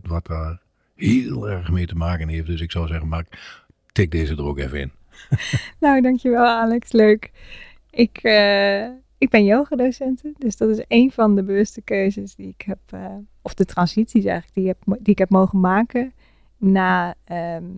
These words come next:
Speaker 2: ja, mijn pad naar wat meer bewustwording, bewustzijn. En inmiddels heb ik mijn eigen yoga studio,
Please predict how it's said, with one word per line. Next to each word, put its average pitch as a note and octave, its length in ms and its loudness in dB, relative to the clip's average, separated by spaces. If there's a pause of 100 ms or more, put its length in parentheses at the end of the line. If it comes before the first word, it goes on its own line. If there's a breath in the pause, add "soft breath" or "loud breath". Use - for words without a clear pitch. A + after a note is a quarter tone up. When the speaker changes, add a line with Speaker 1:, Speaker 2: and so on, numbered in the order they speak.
(460)
Speaker 2:
ja, F#3 160 0
mijn D#3+ 220 -8
pad F3+ 160 -8 (100)
naar E3+ 240 -4
wat F3 200 -10
meer F3 240 0
bewustwording, G3+ 1080 0
bewustzijn. G3 580 -6 (1600 soft breath)
En B3 280 4
inmiddels A#3+ 380 2
heb B3 160 0
ik A3 80 -2
mijn G#3+ 140 4
eigen G3 600 2
yoga G#3 400 4
studio, F#3 800 -2